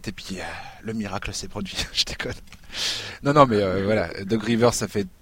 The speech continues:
trois saisons maintenant que le mec, il propose un, un coaching absolument, euh,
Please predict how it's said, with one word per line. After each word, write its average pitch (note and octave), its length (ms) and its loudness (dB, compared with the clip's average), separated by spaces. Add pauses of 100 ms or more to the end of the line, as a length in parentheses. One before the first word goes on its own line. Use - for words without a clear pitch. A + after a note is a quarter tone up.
(140)
trois - 260 2
saisons C3 340 -2
maintenant C#3 500 -6 (180)
que G#2+ 80 -12
le G#2 100 -10
mec, A2+ 300 -6
il F#2+ 240 -4
propose G2+ 480 -6
un, F2+ 120 -8 (1160)
un A#2 140 0
coaching A#2 480 0
absolument, G#2+ 720 -2
euh, F2 40 -8